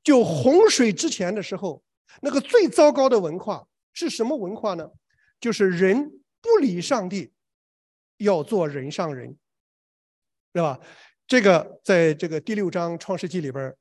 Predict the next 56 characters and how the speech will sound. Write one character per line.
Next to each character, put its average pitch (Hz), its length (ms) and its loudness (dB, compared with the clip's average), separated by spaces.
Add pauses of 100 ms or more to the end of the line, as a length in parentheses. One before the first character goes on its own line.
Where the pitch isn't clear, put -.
(180)
已 147 180 -8
经 156 160 -4
讲 117 240 -8
了， 120 160 -12
我 139 140 -6
不 160 140 -10
在 160 120 -2
这 143 80 -10
儿 135 120 -8
重 147 240 -12
复 - 160 -14
啊， 123 260 -12
弟 - 80 -10
兄 151 100 -2
姊 147 120 -6
妹 147 80 0
有 123 80 -4
机 143 100 -6
会 143 80 -2
回 147 160 -6
去 156 80 -12
看。 - 260 -4 (1900)
所 392 220 6
以 269 140 8
那 339 140 6
个 294 80 4
时 247 160 2
候 226 120 6
呢， 185 120 4
我 170 160 0
们 202 100 2
这 208 140 2
次 180 140 -4
去 - 200 -6
埃 190 220 0
及 139 280 -10
啊， 127 200 -16 (360)
这 165 120 -8
个， 151 200 -4
这 156 120 -8
个 147 140 -6
十 - 160 0
月 220 100 8
份 170 320 0
啊， 139 140 -12
我 131 140 -12
们 151 80 -6
要 151 80 -4
去 180 100 -8
埃 156 160 -4
及 135 240 -10
去 160 140 -12
看 160 260 -6
金 160 180 -10
字 160 120 -8
塔 127 160 -14